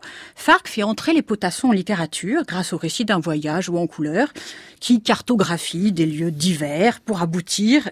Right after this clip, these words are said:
grâce à un train bizarre à la locomotive en forme de trombone, chez un imprimeur et dévoiler le premier volume des œuvres complètes de Larbaud et de Fargue. On voit bien ici que le chat Potasson a permis les fables les plus débridées et les jeux de mots les plus virtuoses.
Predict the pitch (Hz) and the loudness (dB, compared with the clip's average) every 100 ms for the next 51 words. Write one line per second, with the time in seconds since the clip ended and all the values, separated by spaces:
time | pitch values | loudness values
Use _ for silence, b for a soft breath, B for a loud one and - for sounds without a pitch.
0 | - 165 190 - 160 - 190 170 202 190 | -6 -2 -2 0 -2 0 0 2 4 6
1 | 214 170 151 165 208 202 202 - 214 156 | 4 4 2 2 0 0 0 0 0 0
2 | - 170 98 - - 196 226 302 349 359 | -2 -2 -2 -4 -4 4 6 6 6 6
3 | 165 160 B B B - 320 240 202 165 | 6 2 B B B 4 4 6 6 6
4 | - 156 139 165 226 - - 233 196 156 | 2 -4 -2 0 0 0 4 4 4 2
5 | 147 160 180 - 214 269 - 226 208 180 | 4 4 2 4 6 6 4 6 6 6
6 | 190 262 214 190 226 - 180 240 220 185 | 6 8 8 6 2 0 0 2 4 4
7 | 196 220 330 233 - - - - - B | 4 4 2 2 0 -4 -8 -18 -20 B
8 | B B B - 208 226 277 262 - 302 | B B B 4 8 8 8 8 6 2
9 | 226 - 220 208 196 - 277 220 202 185 | 2 2 0 2 2 4 4 4 4 6
10 | 240 190 - 190 202 190 175 - 190 233 | 6 4 4 2 4 4 2 2 4 6
11 | 190 185 160 208 B B 226 226 196 175 | 6 4 2 0 B B 4 6 6 4
12 | 196 311 196 - 208 208 - 151 160 - | 4 4 2 0 0 0 -4 -6 -6 -8